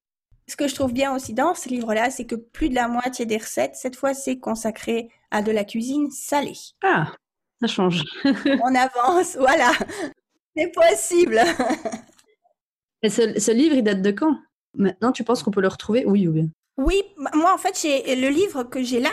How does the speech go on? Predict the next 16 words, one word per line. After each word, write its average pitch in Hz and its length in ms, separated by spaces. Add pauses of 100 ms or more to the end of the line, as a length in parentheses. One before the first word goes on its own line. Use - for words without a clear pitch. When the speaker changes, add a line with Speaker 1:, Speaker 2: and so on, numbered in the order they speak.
Speaker 1:
que 294 100
je - 100
te - 80 (120)
montre, 349 220
c'était 247 280
une 233 160
réédition 247 760
déjà. 233 440 (120)
Speaker 2:
Ah, 240 340
déjà, 202 260
ok. - 100
Speaker 1:
Parce 240 240
qu'il 240 160
a 214 80
fait 269 300
un, 196 360